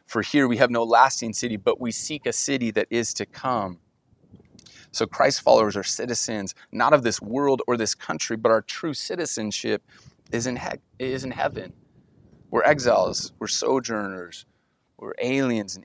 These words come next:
immigrants. Man, as you read through your Bible, start looking for this and you will see it everywhere. But the challenge is, this world is so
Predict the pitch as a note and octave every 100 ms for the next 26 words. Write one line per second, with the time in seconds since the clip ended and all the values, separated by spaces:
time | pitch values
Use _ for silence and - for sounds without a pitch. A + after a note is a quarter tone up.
0 | - C3+ C#3 A2+ G2 F#2 - - - _
1 | _ _ _ - F2 F2 - - G#2+ G#2+
2 | B2 B2 C3 D#3 D#3 D#3+ D3+ C#3 A#2 C#3
3 | C#3+ B2+ A2+ G2 _ - - C3 F#2 A#2+
4 | D#3 - B2 - A2 G#2 - G#2+ A#2+ C#3
5 | A#2+ - C#3 B2 - A#2+ B2 A#2+ G2+ F#2+
6 | F#2+ F#2 - _ _ _ _ _ _ _
7 | _ - A#2+ A#2 - - G3 G#3+ D3+ A2
8 | G#2 G#2 A2 A#2 - _ _ - C#3 D3
9 | - C#3+ D3 B2+ A2 - - C#3 D#3 D#3+